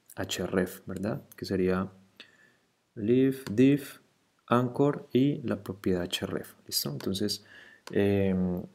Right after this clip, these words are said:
lo que voy a hacer es aquí usar una función spat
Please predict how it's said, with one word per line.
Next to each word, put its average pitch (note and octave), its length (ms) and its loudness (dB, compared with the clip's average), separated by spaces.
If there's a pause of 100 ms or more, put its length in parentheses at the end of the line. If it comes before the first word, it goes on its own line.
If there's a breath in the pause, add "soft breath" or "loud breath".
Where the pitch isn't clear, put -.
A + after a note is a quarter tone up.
(520)
lo A2 100 -4
que A2+ 100 4
voy G2 120 12
a - 20 8
hacer G#2+ 180 4
es G#2 60 6
aquí A2+ 400 0
usar A#2 240 0
una A#2 180 4
función F#2 680 -2 (640 soft breath)
spat A#2 540 2